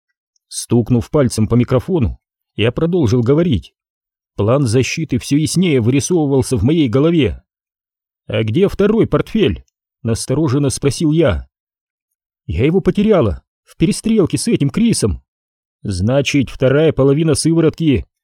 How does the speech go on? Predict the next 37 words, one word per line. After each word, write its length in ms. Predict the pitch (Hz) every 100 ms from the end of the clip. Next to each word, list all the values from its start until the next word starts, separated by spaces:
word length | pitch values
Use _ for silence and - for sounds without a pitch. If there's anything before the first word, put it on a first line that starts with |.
| _
сейчас 500 | - 120 - 151 -
у 40 |
Криса?" 540 | 135 151 202 220 - - _ _ _ _ _ -
"Не 140 | 104
волнуйся, 520 | 160 208 240 139 80 - _ _
хватит 440 | - 98 180 175
и 40 | 160
одного 260 | 127 175
портфеля, 560 | 226 202 - 233 127 78 _ _ _
всё 220 | - 120
равно 200 | 160 220
он 100 | 202
не 80 | 196
знает, 300 | 156 214 151
что 200 | - 220
это 100 | 165
такое. 440 | 254 233 180 73 - _ _ _
Ты 100 | -
лучше 260 | 135 202 190
скажи, 320 | - 214 202
как 180 | - 180
нам 100 | 190
его 200 | 202 208
остановить. 580 | - 208 226 220 131 - _ _ _
У 120 | -
тебя 160 | 110 156
есть 220 | 208 240
какой-нибудь 500 | - 202 202 165 180
план?" 360 | - 202 107 78 _ _ _ _ _ _ -
"О 320 | - 127 190
да, 480 | 175 208 196 127 82
есть. 680 | 80 202 220 113 - - _ _ _
Считай, 460 | - - 117 202 208
Крис 300 | 214 220 -
уже 240 | 202 220 175
не 80 |
проблема", 600 | 143 175 190 220 117 -